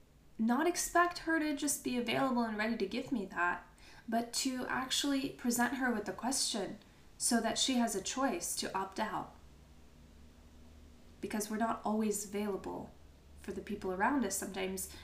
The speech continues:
you know, we have needs and those must be addressed. Like,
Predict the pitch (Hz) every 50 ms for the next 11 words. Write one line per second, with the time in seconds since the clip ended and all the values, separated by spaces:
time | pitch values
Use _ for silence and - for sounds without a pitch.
0 | - - 214 190 180 180 170 185 190 196 190 185 185 185 190 175 - 185 185 180
1 | 185 196 202 - - - - - - - 190 180 175 180 175 - - - - -
2 | - - - 190 196 196 196 190 - 190 180 180 - - - 185 180 180 180 190
3 | 190 190 - - - - - - - - - - - - - - - - - -
4 | - - - - - - - - - - - - - - - - - - - 269
5 | - -